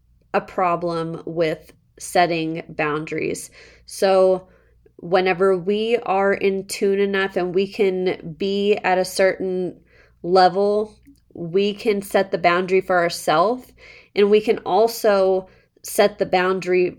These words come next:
for others. We can let them know that they have a choice. They don't have to listen to whatever it is that we have going on right now if they cannot do it.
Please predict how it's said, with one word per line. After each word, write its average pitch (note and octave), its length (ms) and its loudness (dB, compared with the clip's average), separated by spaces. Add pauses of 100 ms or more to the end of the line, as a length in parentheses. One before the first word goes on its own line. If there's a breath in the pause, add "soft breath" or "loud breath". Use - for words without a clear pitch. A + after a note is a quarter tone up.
(120)
for - 240 2
others. - 760 -2
We G3+ 140 2
can G#3 280 0
let G3 260 2
them F#3+ 220 0
know F#3+ 160 2
that F3+ 240 -4
they F#3+ 140 4
have G3 200 -2
a F#3 60 0
choice. - 800 -6 (300 loud breath)
They G#3+ 140 8
don't A3+ 240 4
have A3+ 500 -2
to G#3 120 -2
listen F3 480 -2
to E3+ 440 -2 (340 loud breath)
whatever F3+ 480 4
it E3+ 160 4
is E3 260 2
that F3 220 -2
we F#3 220 0
have E3 340 -4
going E3 320 0
on D#3+ 180 -2
right E3+ 180 -2
now E3+ 220 -2
if F3 220 -2
they F3+ 580 0
cannot E3+ 760 -2 (460)
do A#3+ 220 2
it. - 380 -8